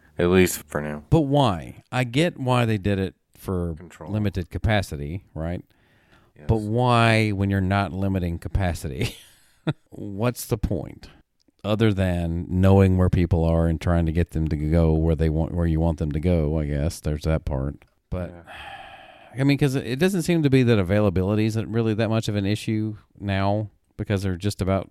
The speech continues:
Speaker 2: pretty, pretty much opened it up, it seems like. <laughs> They haven't said, but it seems like they have. Like, it's always available. Uh, all
Speaker 1: Yeah.
Speaker 2: parks pretty much, most of the time, are available. I'm gonna say always.
Speaker 1: He's tightening his grip. That's what,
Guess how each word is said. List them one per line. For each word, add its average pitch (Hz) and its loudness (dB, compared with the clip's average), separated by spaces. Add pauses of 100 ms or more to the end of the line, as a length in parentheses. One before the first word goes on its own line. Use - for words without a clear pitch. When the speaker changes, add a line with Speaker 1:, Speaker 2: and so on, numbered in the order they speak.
(120)
Speaker 2:
pretty, 90 -4
pretty 101 -2
much 95 -2
opened 95 -2
it 87 -2
up, 95 -2
it 98 -6
seems 98 -4
like. 104 0
<laughs> - -20 (400)
They 117 0
haven't 110 -2
said, 104 0
but 92 -2
it 101 -2 (100)
seems 110 -2
like 101 -2
they 87 -2
have. 85 -4 (500)
Like, 104 -10
it's 120 -4
always 127 2
available. 92 -4 (680)
Uh, - -6
all 92 0
Speaker 1:
Yeah. - -6
Speaker 2:
parks 85 -4
pretty 90 -4
much, 82 -6 (100)
most 117 2
of 85 -8
the 85 -2
time, 78 -8
are 76 -8
available. - -14 (300)
I'm 87 -8
gonna 90 -6
say 87 -6
always. - -10 (260)
Speaker 1:
He's 95 -12
tightening 90 -4
his 82 -6
grip. - -2
That's - -4
what, 76 2